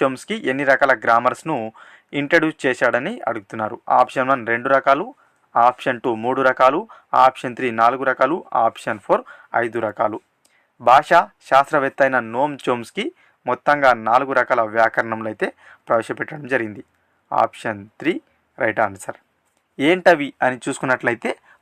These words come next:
ఫస్ట్ వన్ యూనివర్సల్ గ్రామర్ అంటాం దీన్ని, సార్వత్రిక వ్యాకరణం.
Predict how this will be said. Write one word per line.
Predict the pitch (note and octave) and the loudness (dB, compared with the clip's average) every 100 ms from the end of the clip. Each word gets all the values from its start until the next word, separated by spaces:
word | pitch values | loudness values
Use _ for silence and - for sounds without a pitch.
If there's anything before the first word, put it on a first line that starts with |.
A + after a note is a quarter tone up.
| - | 0
ఫస్ట్ | C3+ - | 0 2
వన్ | E3+ B2 C3 - - _ | 2 2 -2 -18 -20 _
యూనివర్సల్ | C3 D#3+ E3 D#3+ E3+ | -2 2 2 2 0
గ్రామర్ | B2+ A#2+ A#2 A2+ | 2 2 4 0
అంటాం | G#2+ C3 B2+ | 0 -2 -2
దీన్ని, | E3 D#4 - _ _ _ _ _ - | -6 -6 -10 _ _ _ _ _ 4
సార్వత్రిక | B2+ C#3+ C3+ B2+ A#2+ | 6 4 0 -2 0
వ్యాకరణం. | A2 A#2 B2+ C#3+ G3 | 4 4 4 0 -2